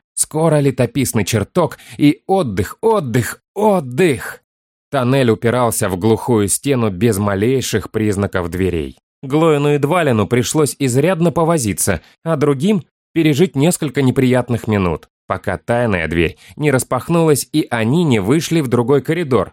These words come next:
куда шире, прямее и просторнее прежнего.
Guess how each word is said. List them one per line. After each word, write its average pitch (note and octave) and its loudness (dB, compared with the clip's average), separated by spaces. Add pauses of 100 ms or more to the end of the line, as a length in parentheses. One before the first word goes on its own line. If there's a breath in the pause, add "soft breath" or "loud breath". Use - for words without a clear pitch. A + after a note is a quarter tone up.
куда C#3+ -2
шире, C#3 0
прямее A#2+ 0 (220 loud breath)
и D3 -4
просторнее A#2+ 0
прежнего. D#2+ -4